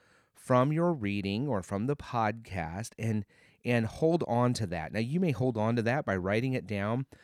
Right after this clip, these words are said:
on a note card that you're gonna stick in your pocket or, um, typing it out in a note app on your phone. And why would you do that?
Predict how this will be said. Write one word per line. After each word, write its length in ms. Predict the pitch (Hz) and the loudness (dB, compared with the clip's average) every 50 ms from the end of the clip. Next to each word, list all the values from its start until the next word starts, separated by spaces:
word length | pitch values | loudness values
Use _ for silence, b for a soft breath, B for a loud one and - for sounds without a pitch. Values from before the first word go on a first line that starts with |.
| B B B B B | B B B B B
on 140 | - 117 110 | 0 2 2
a 80 | 101 95 | 2 2
note 260 | 95 101 120 127 - | 2 0 0 0 -2
card 320 | - - 117 117 131 139 | -2 0 2 2 2 0
that 100 | 120 101 | -2 -6
you're 140 | 71 92 101 | -6 -4 -4
gonna 160 | 101 98 92 | -4 -4 -4
stick 260 | - - - 113 107 - | -4 -4 -4 -4 -2 -2
in 80 | 104 | -4
your 120 | 95 92 90 | -4 -4 -6
pocket 480 | - - 120 120 123 - 135 131 - | -6 -4 -4 -4 -4 -2 -4 -4 -2
or, 300 | 80 95 92 90 87 90 B B B B B B | -4 -4 -6 -6 -6 -8 B B B B B B
um, 300 | - 98 95 92 90 87 | -6 -4 -4 -4 -4 -6
typing 400 | - - 120 123 123 - 117 104 | -4 -2 -2 -2 -2 -2 -4 -2
it 100 | 101 98 | 0 2
out 320 | 107 107 107 113 110 - - | 2 2 2 2 0 0 -2
in 160 | 107 101 95 | -2 -2 -2
a 140 | 95 92 92 | -2 -2 -2
note 320 | 92 98 101 117 131 131 | 0 2 2 2 2 0
app 440 | - - 95 98 104 123 151 - - | -2 -6 -4 -4 -2 -2 -4 -4 -6
on 160 | 120 98 92 | -6 -6 -6
your 100 | 92 92 | -6 -8
phone. 440 | 95 - - 120 98 90 92 135 160 b b b b b b b | -8 -6 -4 -4 -4 -4 -4 -6 -8 b b b b b b b
And 120 | 147 147 | 6 8
why 140 | 143 135 135 | 8 8 8
would 160 | 156 151 135 | 8 4 2
you 80 | 160 160 | 2 4
do 120 | 202 214 | 4 4
that? 220 | 165 80 - - | 2 2 -2 -6